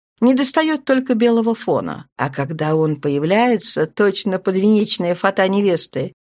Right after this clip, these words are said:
или серебряная оправа на украшениях ратного коня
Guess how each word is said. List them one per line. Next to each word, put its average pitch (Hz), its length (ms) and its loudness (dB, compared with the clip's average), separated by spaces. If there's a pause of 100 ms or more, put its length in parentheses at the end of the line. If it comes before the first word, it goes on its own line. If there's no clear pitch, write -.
или 262 220 4
серебряная 175 720 2
оправа 185 600 0
на 190 140 0
украшениях 175 800 -2
ратного 165 420 0
коня 180 460 -2